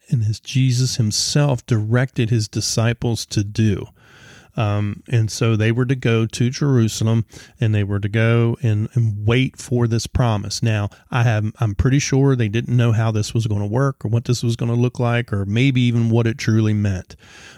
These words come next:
Um, but he told them to go wait. And then we know what happened the day of Pentecost. They were all in the upper room,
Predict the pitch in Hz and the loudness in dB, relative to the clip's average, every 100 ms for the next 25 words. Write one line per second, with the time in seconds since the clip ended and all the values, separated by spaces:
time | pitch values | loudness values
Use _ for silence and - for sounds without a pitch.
0 | - 110 104 98 104 104 135 123 120 123 | -2 0 2 2 2 2 2 0 2 2
1 | 117 113 107 110 104 101 104 - - - | 2 0 2 0 0 -2 -8 -10 -20 -20
2 | _ - _ 113 113 107 110 107 107 110 | _ -20 _ 0 2 2 2 2 4 2
3 | 110 101 - 120 120 127 123 107 110 92 | 0 -4 -2 -2 0 2 2 0 -2 -2
4 | - 135 120 - 123 120 - 104 104 104 | 0 0 0 0 0 0 0 -2 -2 0
5 | 104 104 104 - 127 107 101 101 104 107 | 0 0 -2 -2 -2 0 0 -2 -2 -4
6 | 104 110 123 120 | 0 2 4 2